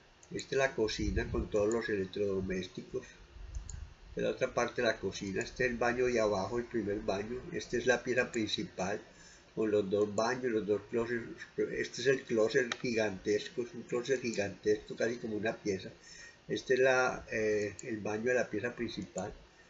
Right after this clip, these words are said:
Esta es la pieza principal con todas las vistas, con todas las áreas. Este es el,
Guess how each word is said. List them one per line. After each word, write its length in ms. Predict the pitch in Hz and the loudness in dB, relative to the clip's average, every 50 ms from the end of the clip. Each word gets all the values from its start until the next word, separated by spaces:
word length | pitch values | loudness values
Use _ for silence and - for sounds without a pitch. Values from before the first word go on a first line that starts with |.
| - - - - - - | -20 -20 -20 -20 -10 -8
Esta 220 | 110 - - 127 | -8 -4 0 2
es 60 | 123 | 2
la 80 | 113 - | 2 2
pieza 220 | 127 120 131 127 | 2 2 2 0
principal 420 | - 127 113 110 98 92 104 101 - | 0 -4 -4 -4 -4 -2 -4 -4 -2
con 220 | - 123 117 113 | -2 -2 -2 0
todas 160 | 123 120 120 | 2 2 4
las 240 | 117 107 104 95 92 | 4 2 0 0 -4
vistas, 320 | 104 104 - - - - - | -4 -6 -6 -8 -10 -10 -6
con 200 | - 107 98 92 | -4 -4 -4 -2
todas 280 | - 104 113 117 110 107 | 0 0 0 0 0 0
las 100 | 107 98 | 0 0
áreas. 340 | 104 120 131 139 - - - - | 2 0 0 -2 -4 -8 -10 -12
Este 220 | - - - 120 | -12 -8 -6 -4
es 60 | 113 | -2
el, 160 | 113 113 113 | -2 -2 -4